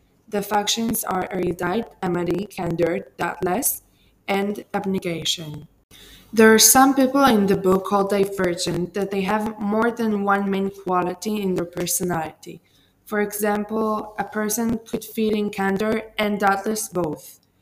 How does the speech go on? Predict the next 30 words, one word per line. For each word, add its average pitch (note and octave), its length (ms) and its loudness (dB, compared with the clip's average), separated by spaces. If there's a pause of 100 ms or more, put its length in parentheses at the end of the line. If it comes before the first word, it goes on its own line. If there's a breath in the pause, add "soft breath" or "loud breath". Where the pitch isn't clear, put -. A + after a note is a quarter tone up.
(480)
People B3+ 360 0
that A#3 100 0
are G#3+ 220 0
afraid G3+ 520 -4
to A3 80 -4
be G3 140 -4
divergent, F3+ 1040 -2 (140)
it G#3 160 -6
considers G#3 680 -2
not G3+ 300 -2
normal. F#3+ 720 -2 (200 soft breath)
You G3+ 120 -2
should G3 180 0
fit A3+ 300 0
in A3 240 -2
only A3 280 0
to G3+ 140 -10
one F#3+ 260 0
faction, A#3+ 760 -4 (340 loud breath)
and F#3+ 220 -2
being G#3 200 0
able G3 320 0
to G#3 140 -8
fit G3+ 260 -4
to G3+ 120 -6
more F#3+ 320 0
than G3 240 0
one G3+ 440 0
is F3+ 280 -2
weird G#3 640 -2